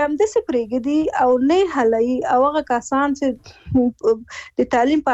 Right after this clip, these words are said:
ارزښت پوهېږي، غلي پاتې کېږي، که هغه د افغانستان دننه وي او که د افغانستان څخه بیرون وي، دا مکلفیت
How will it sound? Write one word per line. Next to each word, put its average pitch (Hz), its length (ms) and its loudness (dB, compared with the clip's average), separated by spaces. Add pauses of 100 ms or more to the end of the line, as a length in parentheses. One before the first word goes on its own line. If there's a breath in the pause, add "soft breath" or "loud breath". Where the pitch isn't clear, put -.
ارزښت 262 380 -2
پوهېږي، 240 380 0
غلي 233 280 2
پاتې 240 220 -2 (100)
کېږي، 269 340 2
که 285 140 0
هغه 339 520 -2
د - 100 0
افغانستان 262 580 0
دننه 330 360 2
وي 320 80 0 (100)
او 294 60 -4
که 262 160 2
د 240 140 0
افغانستان 247 480 0
څخه 240 120 -8 (140)
بیرون 233 280 0
وي، 226 120 0
دا 330 160 2
مکلفیت 294 560 -2